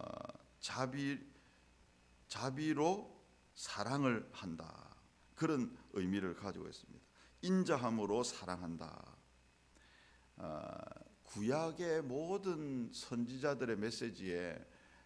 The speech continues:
핵-, 핵심은 인자와 정의입니다. 인애와 사랑, 어, 그러니까, 어, 한 단어로 되어 있으면 히-, 히브리는 헤세드라고, 어, 되어 있고, 그리고 공의를 행하는 것.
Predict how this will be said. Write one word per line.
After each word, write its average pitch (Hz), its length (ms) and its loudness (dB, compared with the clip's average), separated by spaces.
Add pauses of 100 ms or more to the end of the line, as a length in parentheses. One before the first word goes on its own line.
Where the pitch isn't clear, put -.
(160)
핵-, - 480 -6
핵심은 95 720 -4 (640)
인자와 135 960 0 (460)
정의입니다. 78 720 -2 (2000)
인애와 127 760 6
사랑, 98 640 0 (260)
어, - 200 -12 (160)
그러니까, 123 340 4 (360)
어, 80 280 -2
한 175 280 -4
단어로 110 340 0
되어 87 140 -2
있으면 82 260 -6
히-, 92 120 -12
히브리는 113 460 -2
헤세드라고, 117 880 -2 (320)
어, - 220 -6
되어 78 180 -4
있고, 82 480 -6 (180)
그리고 117 340 -2
공의를 110 580 4
행하는 71 380 -12
것. - 100 -20